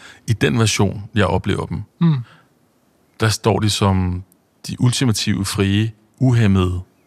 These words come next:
Speaker 1: mennesker. Larry David har lavet Curb Your Enthusiasm, som er sådan den amerikanske klovn
Speaker 2: Mm.
Speaker 1: på en måde.
Speaker 2: Ja.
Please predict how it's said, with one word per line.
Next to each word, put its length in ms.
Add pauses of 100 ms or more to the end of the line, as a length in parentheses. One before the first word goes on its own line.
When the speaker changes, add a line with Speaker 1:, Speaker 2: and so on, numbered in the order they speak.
(280)
Speaker 1:
mennesker. 380 (340)
Larry 260
David 280 (1040)
har 120
lavet 260 (240)
Curb 160
Your 80
Enthusiasm, 600
som 220
er 60
sådan 340 (1200)
den 80
amerikanske 520
klovn 380 (140)
Speaker 2:
Mm. 120
Speaker 1:
på 80
en 80
måde. 220 (140)
Speaker 2:
Ja. 100